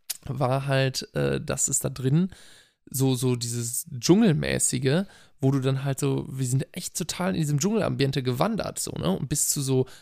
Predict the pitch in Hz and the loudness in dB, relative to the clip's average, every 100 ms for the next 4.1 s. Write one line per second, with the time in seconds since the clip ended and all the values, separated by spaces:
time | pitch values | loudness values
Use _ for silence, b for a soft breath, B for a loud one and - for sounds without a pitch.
0 | B 139 - - 170 175 - - 170 165 | B -6 -2 0 2 2 -2 -6 4 6
1 | 156 147 123 165 - - - 151 151 156 | 6 0 0 0 0 -4 0 2 4 2
2 | 156 131 151 131 139 - 131 127 123 156 | 0 -2 -6 -4 -4 -6 -2 0 0 -2
3 | - 175 196 - 175 185 196 185 175 185 | -2 -2 -2 -2 -2 -2 0 -2 -2 -2
4 | 226 | -4